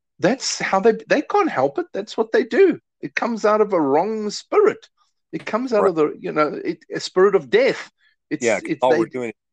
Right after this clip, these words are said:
Speaker 2: condemning, man.
Speaker 1: Yeah, they don't know how to function anything else. So, so what we're trying to do is change the fruit of the tree rather than going to the root of the tree. If we change the root of the tree, the fruit will change.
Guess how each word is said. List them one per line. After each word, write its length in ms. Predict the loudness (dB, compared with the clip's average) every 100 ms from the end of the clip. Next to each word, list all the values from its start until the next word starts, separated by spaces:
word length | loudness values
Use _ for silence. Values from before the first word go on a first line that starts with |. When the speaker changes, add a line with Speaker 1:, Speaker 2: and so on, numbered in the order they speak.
| _ -12
Speaker 2:
condemning, 340 | -12 -12 -18
man. 240 | -20 -20 -20 _ _ _ _ _
Speaker 1:
Yeah, 340 | -4 -4 -4 -8 _ -20 -16 -4
they 140 | 0 2
don't 180 | 2 0
know 80 |
how 160 | -2 -4
to 80 | -4
function 480 | -4 -4 -4 -6 -6
anything 440 | -6 -6 -8 -6
else. 300 | -6 -6 -12 _ _ _
So, 140 | -8 -6
so 180 | 0 2
what 200 | 2 0
we're 200 | 0 -2
trying 220 | -2 -4 -4
to 60 |
do 140 | -4 -6
is 120 | -8
change 520 | -10 -6 -4 -4 -6
the 80 | -8
fruit 500 | -8 -4 2 2 2
of 80 | -6
the 140 | -6 -6
tree 460 | -8 -6 -6 -8 _ _ _ _ _
rather 460 | 0 2 4 4 2
than 480 | 2 2 0 -6 -12 -2
going 340 | 2 2 0
to 140 | -6 -6
the 120 | -4
root 380 | 4 4 4 0
of 80 | -12
the 80 | -12
tree. 380 | -10 -10 -12 _ -14 -12
If 160 | -4
we 100 | -4
change 540 | -4 -4 -4 -6 -8 -2
the 140 | -2
root 440 | 0 2 4 4 -2
of 80 |
the 100 | -4
tree, 340 | -6 -4 -4 -4
the 120 | -8
fruit 300 | -4 -4 -4 -6
will 140 | -10
change. 520 | -8 -12 -12 -16 -20